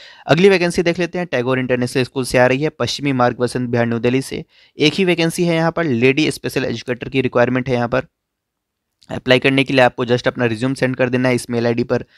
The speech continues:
tagore resume at the rate gmail dot com। आप लोग अगर एलिजिबल हैं जो भी, तो अप्लाई कर सकते हैं इसके लिए, टैगोर इंटरनेशनल स्कूल से ये वैकेंसी थी। अगली वैकेंसी प्रताप इंटरनेशनल स्कूल से आ रही है, यहाँ पर प्रिंसिपल की वैकेंसी है,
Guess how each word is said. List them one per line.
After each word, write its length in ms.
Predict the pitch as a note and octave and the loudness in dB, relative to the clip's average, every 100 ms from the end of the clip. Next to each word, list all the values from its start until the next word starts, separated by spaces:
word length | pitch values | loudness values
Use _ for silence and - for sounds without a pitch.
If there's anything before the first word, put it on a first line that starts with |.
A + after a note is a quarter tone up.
| - - - | -20 -10 0
tagore 280 | B2 C#3+ D3 | 2 4 4
resume 360 | B2 C3+ D3 | 2 0 0
at 140 | A#2+ A#2 | -2 0
the 80 | B2 | -2
rate 180 | B2+ A#2 | 0 -2
gmail 260 | A#2 A2+ | 0 0
dot 140 | A#2+ B2+ D3+ | 0 0 -4
com। 160 | D3 D#3 _ _ _ - | -6 -8 _ _ _ -2
आप 160 | A#2 | 0
लोग 200 | B2 A#2 | 0 2
अगर 120 | A#2 A2+ A2+ B2+ | 2 2 0 -2
एलिजिबल 420 | C3+ B2 B2+ D#3 | 0 0 2 2
हैं 100 | D#3 | 4
जो 140 | C#3+ C#3 | 4 2
भी, 200 | D3 E3+ _ - | 2 -4 _ -2
तो 80 | |
अप्लाई 260 | A#2+ A2 A#2 | 0 2 2
कर 120 | A#2+ | 2
सकते 280 | A#2+ C#3+ D3 | 0 -4 -2
हैं 60 | C#3 | -4
इसके 200 | - C#3+ | -2 -2
लिए, 200 | D3 F3+ _ _ - | -2 -6 _ _ -2
टैगोर 340 | A#2+ C#3 D#3 | 2 4 4
इंटरनेशनल 520 | C#3 A#2+ A#2+ A#2 A#2+ | 2 -2 -2 -2 -4
स्कूल 200 | A2+ A#2+ | -4 -6
से 140 | A2+ A2+ | -6 -2
ये 80 | |
वैकेंसी 380 | A2 G#2 G#2 F#2+ | -2 -4 -8 -10
थी। 160 | - - _ _ _ - - | -16 -20 _ _ _ -20 -4
अगली 260 | - D3 G3 | 2 4 4
वैकेंसी 360 | F3+ F3+ F3 | 4 0 -2
प्रताप 480 | F#3 C3 - C#3+ D3+ | -2 -2 2 2 2
इंटरनेशनल 460 | D3+ C#3+ C#3+ - C#3+ | 0 -2 -2 -2 -2
स्कूल 200 | - C#3+ | -2 -6
से 120 | C#3+ | 0
आ 60 | C#3 | 0
रही 140 | C#3 | 2
है, 120 | C#3+ | 0
यहाँ 160 | B2+ B2 | 0 0
पर 120 | C3 | -2
प्रिंसिपल 520 | B2 C3 B2 - D#3+ | -4 -4 -4 -2 -4
की 120 | D3+ | -2
वैकेंसी 420 | C#3 B2+ B2+ - C#3+ | -2 0 -2 -4 -10
है, 160 | D3 | -10